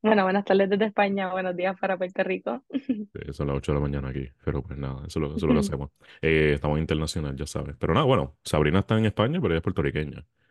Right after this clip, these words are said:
Speaker 2: Así que vamos a
Speaker 1: Eso es
Speaker 2: dejarlo eso
Speaker 1: así.
Speaker 2: claro, tú sabes.
Speaker 1: <laughs>
Speaker 2: Eh, pero nada, hoy vamos a estar hablando sobre educación sexual en hombres. Vamos a hablar de, pues, definiciones básicas,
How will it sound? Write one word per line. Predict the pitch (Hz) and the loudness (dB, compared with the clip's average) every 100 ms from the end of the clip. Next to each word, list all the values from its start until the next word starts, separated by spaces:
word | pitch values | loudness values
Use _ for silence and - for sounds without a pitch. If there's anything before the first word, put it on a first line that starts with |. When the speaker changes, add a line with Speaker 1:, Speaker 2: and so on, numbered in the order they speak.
| _ | _
Speaker 2:
Así | - | -6
que | 69 67 65 - | -2 -2 -4 -10
vamos | 73 76 | -4 0
a | |
Speaker 1:
Eso | 78 | 2
es | - | 4
Speaker 2:
dejarlo | |
eso | - | 2
Speaker 1:
así. | 82 | 2
Speaker 2:
claro, | 85 71 69 | 2 2 -2
tú | - | -4
sabes. | 202 226 - | -4 -4 -8
Speaker 1:
<laughs> | _ - - _ | _ -20 -20 _
Speaker 2:
Eh, | 80 76 71 67 67 - | 0 2 2 -2 -4 0
pero | 82 | 2
nada, | 87 87 | 4 4
hoy | 76 80 | 4 4
vamos | 95 | 2
a | 104 | 0
estar | 113 | 0
hablando | 117 131 117 | 0 -2 -2
sobre | 127 123 117 | 0 0 2
educación | 80 - - 80 | 2 0 -4 -4
sexual | 95 - 117 117 | -6 -4 -4 -2
en | 85 73 | -2 0
hombres. | 78 69 71 | -2 0 -2
Vamos | 71 71 | -2 -2
a | |
hablar | 82 85 90 | -2 0 0
de, | 87 82 78 69 | 0 2 2 0
pues, | 67 147 180 | -2 -6 -2
definiciones | 113 95 87 101 120 | -2 -2 -4 -4 -2
básicas, | 117 117 117 117 107 107 110 | 0 0 0 -4 -2 -2 -2